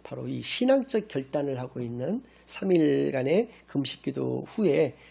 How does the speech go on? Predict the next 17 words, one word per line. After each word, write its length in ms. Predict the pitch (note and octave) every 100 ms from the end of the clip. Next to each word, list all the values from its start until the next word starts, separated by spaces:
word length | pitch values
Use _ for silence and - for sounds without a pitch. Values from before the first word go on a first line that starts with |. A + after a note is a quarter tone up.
| -
죽으면 420 | - D3+ A#3+ A3+
죽으리다라고 840 | - D3+ D#3 D#3 D3+ C#3 C3+ B2+
하는 300 | B2+ B2 B2 - _
그러한, 420 | - A#2 C3 G#3 - - - _ -
어, 80 | B2+
결단의 440 | - C3+ C3+ C3 B2
모습을 380 | B2 - C3+ B2 _ _ _ _ - B2
통해서 640 | - F#3+ D#3 B2 G3 - - - - -
그가 420 | - C3 B2 A#2+ - _ _ -
아주 260 | C#3+ B2+
훌륭한 320 | C3+ G3+ F3+ C3+
신앙적 380 | - G#3 F#3
결단을 420 | - C#3 - C#3 C3+
하고 160 | C#3
있는 180 | C3 A#2+
것을 280 | A#2+ A#2+ C3+
우리가 420 | B2+ B2+ C3+ F3+